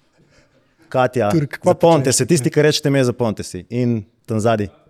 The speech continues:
Speaker 1: Kako? Ja, in? Ti si rekla? Pardon, ti ja. Katja, okej. Deset vas je. Zapomnite si, prosim. Zakaj sem to zdaj naredil? Torej, prvo je to, da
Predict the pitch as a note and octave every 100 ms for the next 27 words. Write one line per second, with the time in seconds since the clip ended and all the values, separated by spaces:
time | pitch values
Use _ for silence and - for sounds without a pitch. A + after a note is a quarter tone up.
0 | _ _ _ - G2+ D#3+ D#3 _ _ _
1 | _ _ _ - A#2+ C#3+ A2 B2+ - _
2 | _ _ - - - - - - A#2+ C3+
3 | A2+ C3 D#3+ - - - - _ _ _
4 | _ _ _ _ _ _ _ A2 F#2+ F#2
5 | F2+ _ _ - G2+ F2+ _ _ _ _
6 | _ _ _ A2+ F2 E2 - A#2 - E2
7 | _ - G#2 - A2 F#2 - A#2 C#3 -
8 | _ _ _ _ _ G2+ - B2+ G#2 G2
9 | - - G#2+ - D#3 - _ _ _ _
10 | _ _ _ _ _ _ _ _ _ -
11 | G2 F#2+ A2 A2 G#2+ A2 G#2 G#2 F#2+ F2
12 | E2+ - F2+ F2+ - _ _ _ _ _
13 | _ - G#2+ G#2 G2+ A2 G#2 G2+ G2 F#2+